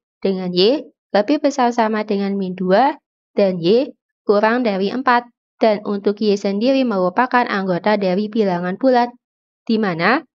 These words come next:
bilangan bulat sendiri adalah himpunan bilangan yang bernilai bulat, dalam artian tidak berbentuk pecahan atau desimal, mulai dari bilangan negatif,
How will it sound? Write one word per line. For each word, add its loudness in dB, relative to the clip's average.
bilangan 0
bulat 0
sendiri 0
adalah 0
himpunan 0
bilangan -2
yang -2
bernilai -2
bulat, 0
dalam 0
artian -2
tidak 0
berbentuk 0
pecahan -2
atau -4
desimal, 0
mulai 0
dari 0
bilangan 0
negatif, -2